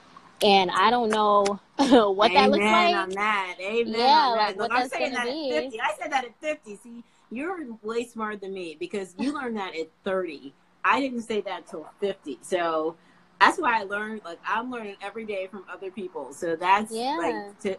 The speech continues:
Speaker 2: to actually catch that early, that is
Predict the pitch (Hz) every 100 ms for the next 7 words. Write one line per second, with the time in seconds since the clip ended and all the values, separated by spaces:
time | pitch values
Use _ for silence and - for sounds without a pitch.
0 | - 214 190 214 - 190 - 196 - 202
1 | 180 196 202 220 226 233 _ _ - 202
2 | 220 220 - 190 185 180 175